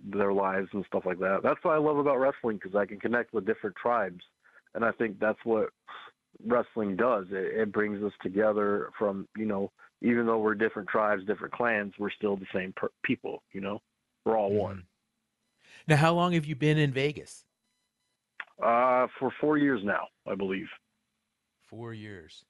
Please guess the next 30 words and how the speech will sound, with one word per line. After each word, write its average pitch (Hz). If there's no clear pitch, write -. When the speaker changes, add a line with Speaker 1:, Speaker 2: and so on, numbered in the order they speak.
Speaker 2:
And 160
what 180
are 214
some 185
other 185
communities 175
that, 160
that 151
you've 143
been 156
to, 143
other 143
states? 151
Where 147
all 160
have 151
you 139
been 131
traveling 127
and 110
wrestling? 113
Speaker 1:
I've 104
been 135
to 120
Texas, 147
Oklahoma, 127
Colorado, 120
Utah, 113
California, 117
uh, -